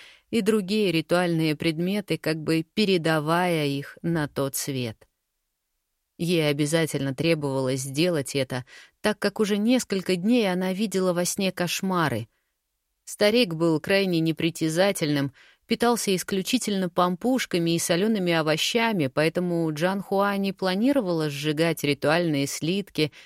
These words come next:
автомобили, маджонг, телевизоры, доллары и минские монеты. Вместо этого она решила сжечь ритуальные деньги, пару книг и газет,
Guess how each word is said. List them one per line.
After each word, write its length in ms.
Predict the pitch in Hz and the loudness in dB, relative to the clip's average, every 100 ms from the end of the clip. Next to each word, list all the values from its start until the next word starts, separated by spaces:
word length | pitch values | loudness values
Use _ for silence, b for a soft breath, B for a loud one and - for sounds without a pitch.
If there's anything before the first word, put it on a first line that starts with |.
| B | B
автомобили, 920 | 170 156 139 139 127 123 180 196 147 135 | -6 -4 -2 0 0 0 -2 0 -2 -2
маджонг, 760 | 131 127 123 143 180 180 135 | 0 -2 -2 -2 -2 -2 -6
телевизоры, 800 | - 135 135 139 202 165 143 139 | -6 -4 -2 -2 -2 0 0 0
доллары 600 | 139 175 190 170 156 147 B B - | 0 2 2 0 0 0 B B -6
и 260 | 190 170 | -2 0
минские 520 | 170 180 170 - 170 160 | 0 0 -2 -2 0 2
монеты. 640 | 175 180 156 120 127 131 - _ _ _ _ 156 | 0 0 0 -2 -6 -10 -14 _ _ _ _ -8
Вместо 440 | 165 190 175 180 | -2 0 0 0
этого 420 | 185 185 151 151 | 2 2 2 2
она 200 | 151 175 | 2 0
решила 500 | 165 151 185 180 151 | 0 -2 -2 -2 -2
сжечь 480 | 143 139 165 185 - | -2 -2 -2 -2 -2
ритуальные 760 | 143 143 147 170 175 165 156 147 | -2 0 0 2 2 2 0 0
деньги, 520 | 160 208 220 208 190 b b b _ - | 0 0 0 -2 -4 b b b _ 2
пару 260 | 294 214 | 4 4
книг 380 | - 202 208 175 | 0 -2 -2 0
и 60 | 147 | 2
газет, 600 | 151 147 165 233 220 | 4 2 2 0 -2